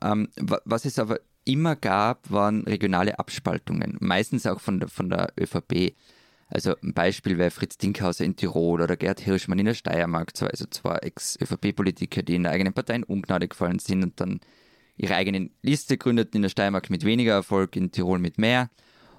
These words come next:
Und das gab's zum Beispiel auch bei den Freiheitlichen. Also, ähm, da gab's bei der, die, die F P S, die Freie Partei Salzburg oder das Bündnis Liste Burgenland. Und was es dann auch noch gibt, sind halt Kleinparteien, die nur regional antreten. Also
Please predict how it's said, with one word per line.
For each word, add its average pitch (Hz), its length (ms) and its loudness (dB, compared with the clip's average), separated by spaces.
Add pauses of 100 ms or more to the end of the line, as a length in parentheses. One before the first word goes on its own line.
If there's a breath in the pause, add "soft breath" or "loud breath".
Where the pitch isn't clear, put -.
(120 soft breath)
Und 120 380 -2
das - 160 -4
gab's - 180 0
zum 190 140 2
Beispiel 160 160 2
auch 123 160 -2
bei 143 80 -2
den 139 100 -2
Freiheitlichen. 95 720 -2
Also, 92 340 0 (200)
ähm, 92 280 0
da - 60 -6
gab's - 420 -6
bei - 140 -4
der, - 220 -2
die, - 200 -10
die - 640 -4
F - 260 -4
P - 140 0
S, - 320 -2
die 82 120 0
Freie 90 360 0
Partei 82 360 0
Salzburg 87 640 -2
oder 85 160 -2
das - 160 -6
Bündnis - 440 -2
Liste - 240 -4
Burgenland. 110 600 0 (880 soft breath)
Und 127 240 4
was 113 140 2
es 95 140 -4
dann 98 240 4
auch 160 40 2
noch 139 160 0
gibt, - 220 -2
sind 104 260 2
halt 90 220 -2
Kleinparteien, - 680 -2
die - 100 -2
nur 85 160 0
regional - 420 -2
antreten. - 460 -6
Also - 160 -6